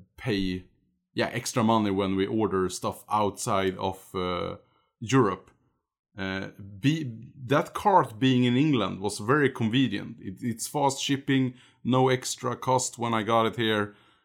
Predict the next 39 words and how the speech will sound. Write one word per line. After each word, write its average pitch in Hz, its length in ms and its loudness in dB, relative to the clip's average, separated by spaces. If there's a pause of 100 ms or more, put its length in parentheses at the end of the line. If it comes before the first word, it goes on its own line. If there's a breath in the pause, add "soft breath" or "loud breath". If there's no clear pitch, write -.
(120 soft breath)
So - 180 -8
I 117 120 0
just - 260 -4
ordered 139 300 0
that 135 240 0
card 127 560 4
and 110 160 -4
I 104 200 0
played 117 320 -2
the 117 40 -2
game, 117 440 0
and 107 120 -6
I 110 140 -2
was 101 180 -4
like, 104 300 -4 (720)
"This 127 360 -6 (100)
is - 160 -10
the 95 100 -10
best 104 480 -8 (180)
Game 104 260 -2
Boy 90 140 -6
game 92 400 -6
I've 92 320 -10 (100)
ever 92 280 -8
played," 98 420 -14 (520)
when 104 180 -2
I 98 100 0
first 98 420 -4
saw 101 160 -4
the 92 80 -6
credit 92 280 -10
screen. - 320 -16 (760)
So - 180 -10
yeah, 123 200 -4 (100)
that, 127 200 0
that, 151 180 4
that's 196 200 6
how 175 240 8
I 143 320 6